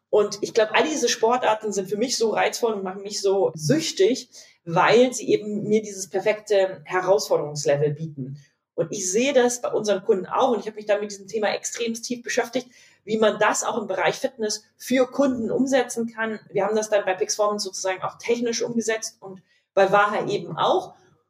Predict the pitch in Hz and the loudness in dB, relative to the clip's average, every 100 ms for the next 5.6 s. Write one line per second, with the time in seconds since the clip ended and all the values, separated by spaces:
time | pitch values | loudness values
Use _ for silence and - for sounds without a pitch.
0 | _ 226 202 240 - 185 - 240 233 202 | _ 2 2 0 -2 -4 -2 0 0 0
1 | 220 220 - 196 208 220 208 - 170 - | -2 -6 -14 -18 -6 -4 -4 -6 -10 0
2 | 226 247 247 208 - _ 190 208 - 214 | 2 2 0 -2 -6 _ -4 -4 -2 -4
3 | 196 202 190 160 - 165 220 240 233 - | -4 -4 -6 -4 -6 -2 2 4 4 4
4 | 185 - - - 214 196 202 180 190 - | 2 0 -2 -6 -2 -2 0 0 0 0
5 | 190 180 175 190 190 | -2 0 0 -2 -6